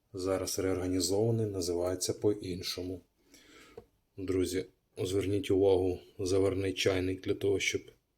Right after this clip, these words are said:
підігрівався, ставиться от спеціально на таку підставочку. Досить цікаво. Зараз покажу вам саму підставку.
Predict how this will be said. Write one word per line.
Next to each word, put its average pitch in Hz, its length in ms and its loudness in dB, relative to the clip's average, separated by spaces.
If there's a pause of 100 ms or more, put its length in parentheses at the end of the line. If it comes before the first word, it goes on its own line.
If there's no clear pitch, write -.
(480)
підігрівався, 95 760 2
ставиться 101 520 0
от 101 200 -4
спеціально 98 760 -2
на 92 100 -2
таку - 260 -4
підставочку. - 800 -2 (200)
Досить - 280 -6
цікаво. 101 600 2 (1400)
Зараз 90 320 -2
покажу 92 420 -2
вам 92 200 -2 (100)
саму 95 320 2
підставку. 90 720 0